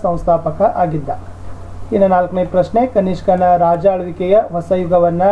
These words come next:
ಡ್ಯಾಶ್ ಎಂದು ಕರೆಯುತ್ತಾರೆ. ಸರಿಯಾದ ಉತ್ತರ ಇತ್ತು ಶಕಯುಗ. so ಶಕಯುಗ ಅಂತ ಕನಿಷ್ಕನ ರಾಜಾಳ್ವಿಕೆಯ ಹೊಸ ಯುಗವನ್ನ ಕರೀತಿದ್ರು. ಇನ್ನು ಸಂಕ್ಷಿಪ್ತವಾಗಿ ಉತ್ತರಿಸಿಯಲ್ಲಿ ಐದನೇ ಪ್ರಶ್ನೆ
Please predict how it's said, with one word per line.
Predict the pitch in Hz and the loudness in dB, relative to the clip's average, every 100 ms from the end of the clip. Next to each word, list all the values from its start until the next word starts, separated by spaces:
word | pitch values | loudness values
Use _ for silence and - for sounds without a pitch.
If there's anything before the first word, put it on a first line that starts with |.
| 190 | 0
ಡ್ಯಾಶ್ | 156 170 214 220 247 | 2 2 2 0 -4
ಎಂದು | 180 180 175 | -4 -2 0
ಕರೆಯುತ್ತಾರೆ. | 170 170 - 170 202 254 - - - - | 0 -2 0 2 2 0 -8 -16 -14 -2
ಸರಿಯಾದ | 285 294 277 240 226 | 2 2 2 2 0
ಉತ್ತರ | 214 202 190 226 | 2 0 0 -2
ಇತ್ತು | - 196 185 170 - | -4 -2 -2 -2 -2
ಶಕಯುಗ. | 180 240 240 185 180 185 - - - | 0 0 0 0 2 0 -6 -14 -4
so | 202 185 | -2 0
ಶಕಯುಗ | 214 208 247 220 196 196 170 | 0 0 0 2 2 0 -2
ಅಂತ | 165 226 202 | 0 0 0
ಕನಿಷ್ಕನ | 185 180 - 175 196 226 190 | -2 -2 0 2 4 4 4
ರಾಜಾಳ್ವಿಕೆಯ | 175 160 180 175 170 175 196 208 | 2 2 2 2 -2 0 0 2
ಹೊಸ | 165 175 170 | 0 0 2
ಯುಗವನ್ನ | 165 160 160 202 | 2 2 2 2
ಕರೀತಿದ್ರು. | 247 180 156 143 - - - - - - - - - | 0 -2 -6 -8 -10 -12 -12 -12 -12 -14 -14 -6 0
ಇನ್ನು | 262 262 | 2 2
ಸಂಕ್ಷಿಪ್ತವಾಗಿ | 269 254 285 - 247 240 233 233 | 0 0 -2 0 4 4 2 -2
ಉತ್ತರಿಸಿಯಲ್ಲಿ | 233 226 240 226 233 254 220 | 0 0 0 0 2 2 2
ಐದನೇ | 208 214 220 220 | 2 2 0 2
ಪ್ರಶ್ನೆ | 208 - | 0 2